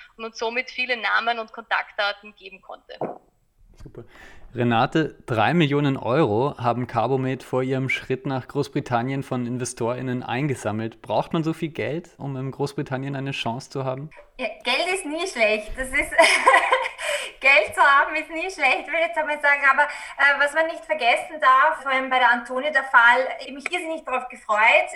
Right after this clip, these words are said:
Speaker 3: denn im U K ist Fertility-Markt ein ganz großer. Und die Besonderheit im Vereinigten Königreich ist, ist, dass es viele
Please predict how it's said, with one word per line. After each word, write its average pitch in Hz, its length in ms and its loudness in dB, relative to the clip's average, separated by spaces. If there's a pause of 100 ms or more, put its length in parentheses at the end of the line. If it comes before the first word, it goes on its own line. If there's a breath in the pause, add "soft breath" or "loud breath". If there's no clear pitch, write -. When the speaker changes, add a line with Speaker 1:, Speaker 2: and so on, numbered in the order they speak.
(120)
Speaker 3:
denn 254 320 -2
im 254 120 -8
U 262 160 -10
K - 160 -16 (520)
ist 254 200 -18
Fertility-Markt 220 960 2
ein 208 100 -8
ganz 202 240 0
großer. 202 480 -4 (120)
Und 202 200 -12 (240 loud breath)
die 233 60 -14
Besonderheit 277 680 6
im 277 80 -4
Vereinigten 262 440 -2
Königreich 247 560 0
ist, 254 160 -12
ist, 254 140 -18
dass 254 160 -12
es 240 140 -16
viele 285 300 -2